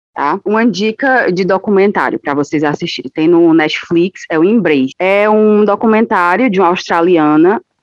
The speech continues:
que ela passa pelo mundo inteiro, colhendo material de diferentes mulheres, diferentes corpos, diferentes percepções de imagem corporal.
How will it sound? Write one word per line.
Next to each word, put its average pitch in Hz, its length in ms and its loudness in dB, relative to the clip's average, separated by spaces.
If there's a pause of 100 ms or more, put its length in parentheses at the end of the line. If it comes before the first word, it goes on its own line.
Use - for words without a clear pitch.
que 196 200 -2
ela 175 1000 0 (440)
passa 233 380 -2
pelo 226 260 -2
mundo 233 380 2
inteiro, 196 640 0 (100)
colhendo 190 840 2 (320)
material 180 880 0
de 160 140 -6
diferentes 226 1080 0
mulheres, 160 640 0
diferentes 160 500 -4 (120)
corpos, 151 520 -2
diferentes 170 380 -2
percepções 180 840 -2
de 165 60 -2
imagem 165 480 2
corporal. 156 640 -4